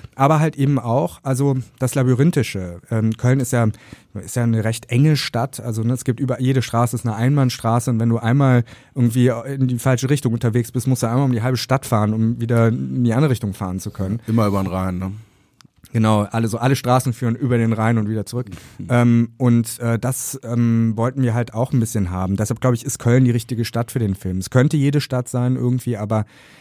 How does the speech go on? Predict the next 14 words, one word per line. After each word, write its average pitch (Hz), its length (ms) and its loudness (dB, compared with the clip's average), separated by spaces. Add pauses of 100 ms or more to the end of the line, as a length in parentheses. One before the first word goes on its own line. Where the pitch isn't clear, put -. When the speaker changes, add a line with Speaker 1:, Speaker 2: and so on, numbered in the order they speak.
(160)
Speaker 1:
aber, 117 400 2
ähm, 110 220 2
diese 110 280 -2
Enge, 117 460 4
dass 101 220 -6
man 113 180 2
oft 123 240 -4
nicht 123 160 -2
weiß, 120 460 -4
wie 120 180 -2
groß 139 320 0
sind 123 140 0
die 120 60 0
Räume, 110 500 2